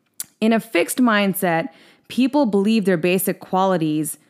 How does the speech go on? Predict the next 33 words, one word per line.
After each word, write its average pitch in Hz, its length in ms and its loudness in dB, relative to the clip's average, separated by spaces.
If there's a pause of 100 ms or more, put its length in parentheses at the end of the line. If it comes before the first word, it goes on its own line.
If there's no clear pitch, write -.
(400)
like 190 220 2
their 190 140 2
intelligence 175 760 0
or 165 80 -2
talent, 202 560 0
are 175 120 0
simply 185 480 -2
fixed - 560 -8
traits. - 720 -4 (460)
However, 208 580 2
in 190 160 0
a 180 80 0
growth 185 420 0
mindset, 175 920 0 (260)
they 190 140 0
believe 185 500 0
it 185 160 -2
is 170 380 0
malleable 170 760 0
and 156 140 -2
ever-changing 170 640 -2
and 160 100 -2
ever-evolving, 160 920 0
and 160 160 -2
with 151 240 -6 (100)
effort 190 500 0
and 170 120 0
awareness, 165 880 0
we 180 180 0
can 180 200 -2
continue 156 460 -4
to 151 240 -6
improve. - 800 -4